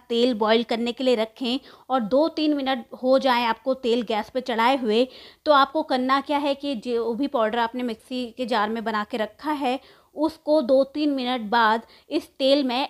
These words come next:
ऐड कर लेना है। जब आपका तेल, याद रखिएगा, दो या तीन मिनट हो जाएं और थोड़ा गर्म हो जाए तब आपको ये पाउडर जो मैंने आपको बताया था बनाने के लिए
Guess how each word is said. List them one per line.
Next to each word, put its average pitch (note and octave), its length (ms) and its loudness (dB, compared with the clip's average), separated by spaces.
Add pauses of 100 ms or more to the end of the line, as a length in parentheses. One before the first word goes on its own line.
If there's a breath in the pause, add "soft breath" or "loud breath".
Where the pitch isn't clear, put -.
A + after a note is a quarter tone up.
ऐड C4 220 2
कर A3 100 -4
लेना G#3 300 -2
है। A#3 200 -2 (720 soft breath)
जब A#3 140 2
आपका C4+ 360 2
तेल, D#4+ 880 -2 (200)
याद B3 300 0
रखिएगा, B3+ 380 -4
दो B3 320 2
या C#4+ 120 2
तीन C4+ 280 -6
मिनट C4 320 -4
हो C4 220 -2
जाएं A#3+ 320 -2
और B3 340 -4
थोड़ा C4 460 0
गर्म A#3+ 420 4
हो A#3+ 220 0
जाए A#3 300 0
तब D#4 220 0
आपको C#4 280 2
ये C#4+ 160 -2
पाउडर A3 420 0
जो C4 360 -2
मैंने A3+ 240 -2
आपको A3 220 -2
बताया A3 300 -2
था G#3+ 220 -8 (440)
बनाने G#3+ 420 -2
के B3 120 -6
लिए A3 320 -2